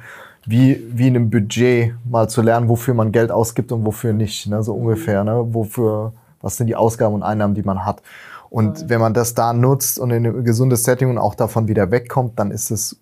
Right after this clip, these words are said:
Speaker 1: gut, dann kann das einem so ein bisschen einen Einblick geben in, in, in sein Ernährungsverhalten auch. Aber ich gebe dir vollkommen recht, es kann für viele auch nach hinten losgehen. Da muss man wirklich vorsichtig sein, ähm, wem man, mit wem man da was macht und für welchen Zeitraum auch. Und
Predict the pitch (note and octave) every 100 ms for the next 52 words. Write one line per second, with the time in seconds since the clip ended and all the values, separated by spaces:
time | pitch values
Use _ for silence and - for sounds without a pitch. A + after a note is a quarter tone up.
0 | - B2 C#3 D3+ B2 A#2 A#2 A2 G2+ A2+
1 | A2 G#2+ B2+ - A#2 G#2+ - G#2+ A#2 C3
2 | C3+ B2+ C3+ B2+ A#2 A2+ A2+ A#2+ A2+ A2+
3 | A2 G#2 G#2+ G2+ G2+ A#2+ D3+ D#3 C#3 C#3
4 | C#3 B2 B2+ - - - - - A2+ B2
5 | A2+ A#2+ A#2+ - A2+ B2+ A2+ A2+ - A#2+
6 | A#2 G#2+ A2+ A2 G2 - A2+ G#2+ G#2 -
7 | B2+ A2+ G2 - F#2 B2 A#2+ A#2 G#2 F#2+
8 | G#2 G2 G2 G#2+ - G#2 A#2 A#2 G2+ -
9 | A2+ G#2+ G#2 G2 - G2 G2 - - -
10 | - _ - G#2 G2 G2 G2+ - _ _
11 | - - A#2 A2+ B2+ A2+ A2 - B2 G#2+
12 | A#2 A2+ G#2 G2+ F#2 A2+ - A#2+ A#2 B2+
13 | G#2 A2+ G2+ G#2+ - - - G#2+ G#2 G2
14 | F#2+ F#2+ - A2